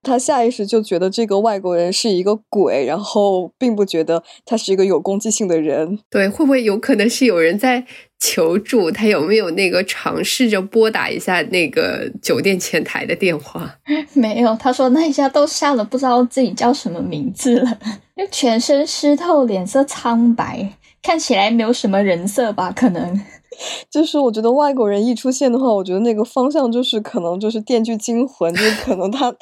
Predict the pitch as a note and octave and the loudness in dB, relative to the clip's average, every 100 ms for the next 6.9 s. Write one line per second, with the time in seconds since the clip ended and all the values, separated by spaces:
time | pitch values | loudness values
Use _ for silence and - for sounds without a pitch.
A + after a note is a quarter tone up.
0 | - - - C#4+ B3+ A3+ G3+ A3+ A3+ - | -18 -10 -2 0 0 0 0 2 0 -2
1 | - B3 B3+ C4 C#4+ A#3+ B3 G3+ G#3 - | -2 2 2 2 2 2 2 0 -2 0
2 | F3 G#3+ A#3 C4 B3 A3 A3+ - G#3 - | 2 2 0 0 -2 -4 -4 -2 -2 -4
3 | - A#3+ B3+ B3 C4 C#4 C4 B3+ C4 D4 | -2 4 6 6 6 4 4 4 4 2
4 | D#4 A#3 A#3 C4+ C4 C#4 C#4 D#4 G3+ G3+ | 2 0 2 2 2 2 0 2 0 2
5 | G3 C4 A#3+ G#3+ C4+ - D4+ B3+ B3 F3+ | 2 4 2 2 0 2 2 4 2 0
6 | - C4 A3 F#3+ - F3 C#3+ - F#3+ | -4 0 0 0 0 -2 -4 -8 -14